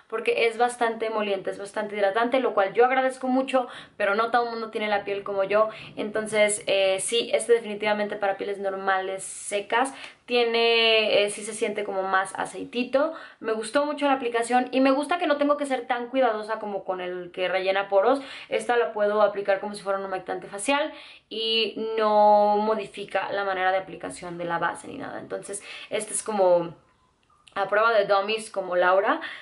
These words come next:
Entonces sí, me gusta mucho. Eh,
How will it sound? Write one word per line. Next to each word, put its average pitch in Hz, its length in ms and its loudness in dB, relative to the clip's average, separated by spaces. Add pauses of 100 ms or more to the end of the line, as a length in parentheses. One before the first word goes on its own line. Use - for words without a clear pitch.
(100)
Entonces 202 560 -4
sí, - 360 -4
me 220 280 0
gusta 262 280 2
mucho. 277 560 4
Eh, 208 640 0